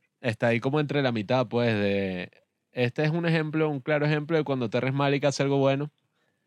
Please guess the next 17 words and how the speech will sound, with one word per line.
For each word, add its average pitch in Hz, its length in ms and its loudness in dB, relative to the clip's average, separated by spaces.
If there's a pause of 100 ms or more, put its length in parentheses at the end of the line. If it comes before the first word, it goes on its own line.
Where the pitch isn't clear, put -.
(360)
Eh, 104 500 0
y 113 160 0
eso 110 260 -2
que, 135 60 -2
bueno, 120 260 2
le 107 120 -2
costó 123 580 0
con 107 160 -6
eso 107 240 -4
de 127 100 -2
que 113 220 -2
editó 104 320 -4
cuatro 123 380 -2
películas 113 500 -2
y 98 60 -2
tal, 113 240 -2
pero, 98 420 0